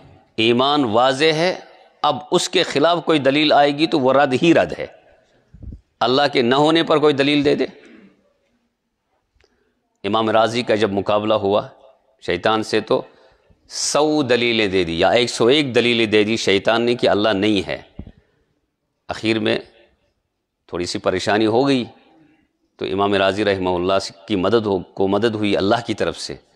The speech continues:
तो उन्होंने फरमाया कि मैं अल्लाह को बगैर दलील के मानता हूँ।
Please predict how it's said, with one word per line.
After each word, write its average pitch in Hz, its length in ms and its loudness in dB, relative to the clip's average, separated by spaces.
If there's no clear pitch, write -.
तो 90 80 -6
उन्होंने 101 320 -2
फरमाया 98 520 0
कि - 160 -6
मैं 101 160 0
अल्लाह 104 420 -2
को 123 300 2
बगैर 107 440 0
दलील 131 420 2
के 123 120 0
मानता 85 360 -2
हूँ। - 100 -10